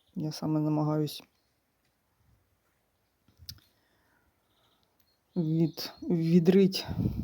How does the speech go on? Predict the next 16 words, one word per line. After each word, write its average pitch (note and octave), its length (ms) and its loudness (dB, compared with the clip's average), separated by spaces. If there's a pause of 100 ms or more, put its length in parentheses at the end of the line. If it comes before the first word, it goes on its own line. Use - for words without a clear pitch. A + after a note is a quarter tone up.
(140)
відірвати E3 640 0
от-, - 240 -16
оту F#3 200 -8
траву, F#3 520 0 (600)
коріння F#3+ 540 0
її F3 640 -2
і... - 60 -8 (1500)
Все - 240 -8
решту, D#3 440 -6 (1500)
щоб D#3+ 220 -10
можна D3+ 340 -2
було D#3 320 -2 (2750)
ті F#3 120 -8
сливи F#3 500 -2 (3250)
якось G#3 360 -4
видерти. F#3 580 2